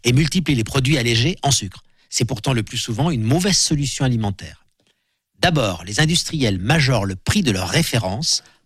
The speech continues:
portant des mentions telles que moins de graisse ou allégé en sucre.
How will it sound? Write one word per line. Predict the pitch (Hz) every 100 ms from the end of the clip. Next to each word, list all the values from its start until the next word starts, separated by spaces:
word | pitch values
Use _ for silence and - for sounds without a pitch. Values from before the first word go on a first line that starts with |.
| -
portant | 156 - - 165
des | 131
mentions | 117 117 - 135 131
telles | - 113 104
que | - 98 92 _ _ _ _
moins | 82 165
de | 196
graisse | 135 127 131 - - _ _ -
ou | 98 90 - _ _ _ _
allégé | - 95 95 101
en | 147
sucre. | 170 127 120 -